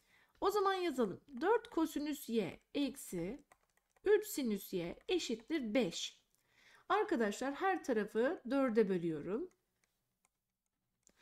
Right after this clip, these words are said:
O zaman ifade kosinüs y eksi üç bölü dört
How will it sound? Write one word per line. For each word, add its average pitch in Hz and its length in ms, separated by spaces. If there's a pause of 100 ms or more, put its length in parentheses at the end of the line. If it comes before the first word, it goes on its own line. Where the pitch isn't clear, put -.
(280)
O 381 100
zaman 285 340
ifade 285 680
kosinüs 285 580
y 196 140 (140)
eksi 277 600 (400)
üç 339 320
bölü 208 260
dört 196 560